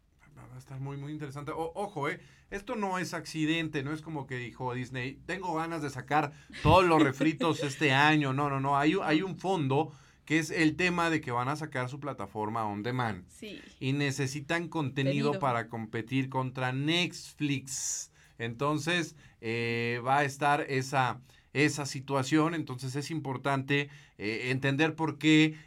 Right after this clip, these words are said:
Speaker 1: Disney nos ha bombardeado con todo este tipo de contenidos. Además de que tiene un sinnúmero de contenidos. Digo,
Speaker 2: Claro.
Speaker 1: eh, deportivamente hablando, son dueños de E S P N, eh, todo lo que tiene que ver con su merchandise en el tema de, eh, los derechos de sus, de sus personajes,
Speaker 2: Personajes.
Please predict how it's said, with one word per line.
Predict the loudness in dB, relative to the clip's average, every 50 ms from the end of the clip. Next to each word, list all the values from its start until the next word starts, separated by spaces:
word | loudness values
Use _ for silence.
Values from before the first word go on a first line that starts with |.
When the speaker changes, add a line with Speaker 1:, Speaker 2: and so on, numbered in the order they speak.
| _ -4
Speaker 1:
Disney | 0 0 2 4 4 4 4
nos | 2 2 -2 -2 0
ha | 0 2
bombardeado | 2 0 0 0 0 0 0 2 2 2 2 2 0
con | -4 -8 -4
todo | -2 0 0 0
este | -2 -4 -6
tipo | -6 -6 -4 -2 -2
de | -2 -2
contenidos. | -2 -4 -2 0 0 0 0 -2 0
Además | 0 2 2 4 4 4 2 2
de | 0
que | -2 -2
tiene | 0 0 0 2 2
un | 0 0 -2 -4
sinnúmero | -4 -4 -2 -2 0 -2 -2 0 0 -2
de | -2 -2
contenidos. | -6 -6 -6 -4 -2 -2 0 -2 -2 -2
Digo, | -2 -4 -4 -4 -6 -12 -16 -14
Speaker 2:
Claro. | -14 -8 -4 0
Speaker 1:
eh, | 0 2 2 2 2 2 0 0 -2 -4 -2 0
deportivamente | 0 2 2 0 0 0 0 0 0 0 -2 0 0
hablando, | 2 2 2 0 0 0 -2 0
son | 0 0 0
dueños | 2 2 2 2 2 2 0 -2
de | -2 -2 0
E | 0 0 0 -2
S | -2 -4 -6
P | -10 -8 -4 -2 0 2 2 4 4 2
N, | 2 0 -4 -14 -20 -20 -16 -8
eh, | -4 -4 -2 -2 0 0 0 0 0 0 2 2 0 0 -2 0
todo | 2 2 2
lo | 2 0 -2
que | -4 -6
tiene | -4 0 0 0 0 -2
que | -4 -2
ver | -2 -2 -4 -4
con | -6 -6 -6
su | -6 -8 -6
merchandise | -6 -4 -6 -4 -6 -6 -4 -2 -2 -2 -2 -4
en | -6 -6
el | -6 -4
tema | -4 -4 -2 -2 -2 -2
de, | -2 -2 -4 -4 -6 -12 -20 -20 -20 -10
eh, | -6 -4 -4 -2
los | 0 0 0 0 0
derechos | 0 0 0 0 -2 -4 -6 -4
de | -6 -8
sus, | -8 -8 -8 -8 -8 -10 -12 -20 -14 -10
de | -8 -8
sus | -8 -8 -10 -8 -8 -8 -8
personajes, | -6 -8 -8 -6 -8 -8 -6 -6 -6 -4 -4 -2 -2 -2 -4 -4
Speaker 2:
Personajes. | -6 -4 -2 0 0 0 -2 -4 -6